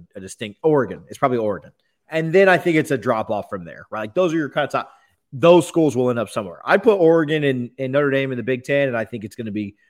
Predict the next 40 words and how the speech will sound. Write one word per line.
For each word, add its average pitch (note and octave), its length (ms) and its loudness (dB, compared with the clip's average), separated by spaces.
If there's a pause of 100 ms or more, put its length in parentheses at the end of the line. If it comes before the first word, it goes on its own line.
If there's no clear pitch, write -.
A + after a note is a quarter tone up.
(240)
the, A2 240 -10
the A2+ 140 -8
three C3 220 -4
from B2 160 -12
the A2+ 100 -6
A A2+ 100 -4
C A2+ 160 -12
C A2 260 -10
here G2 360 -8 (120)
going G2 440 -12
to, F#2+ 300 -12
uh, E2+ 160 -12 (400)
to A2+ 100 -8
the G2 140 -10
S G2 180 -12
E F#2+ 80 -10
C. F2+ 320 -14 (320)
So C3+ 300 4
I D3+ 140 4
don't F#3+ 100 6
know. F3 260 8
I, D#3 140 0 (440)
I've C#3 180 0
heard F#3+ 600 -2
some G3 220 -6
rumblings G3+ 800 -2
that, E3 240 -4
and D#3 100 -6
I C#3+ 140 0
know C#3+ 160 0
that, C3 240 -2
you C3 40 -6
know, A2+ 120 -6
people B2 180 -6
report A#2+ 360 -6
on A2+ 100 -6
Twitter A2 480 -6
or G2 100 -6
you G#2 140 -12
see, A2+ 320 -10